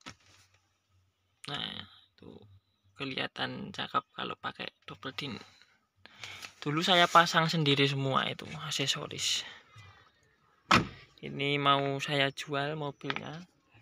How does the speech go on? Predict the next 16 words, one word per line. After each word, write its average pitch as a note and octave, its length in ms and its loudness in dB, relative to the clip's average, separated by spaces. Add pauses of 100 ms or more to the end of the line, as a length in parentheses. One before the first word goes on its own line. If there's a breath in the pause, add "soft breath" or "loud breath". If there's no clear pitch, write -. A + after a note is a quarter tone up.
(720 loud breath)
Ini D#3+ 160 0
saya F3 240 4
bandrol D3 720 4
dengan C#3+ 320 0
harga D#3 800 2
empat D3+ 560 -2
puluh D3 240 0
delapan C#3+ 720 0
nego. C#3 320 -2 (1120 loud breath)
Posisi C#3+ 560 0
pajak C#3+ 480 4 (160)
mati E3 640 4
dua - 400 4
kali D3 400 6
ganti D3 320 -2
plat. - 320 0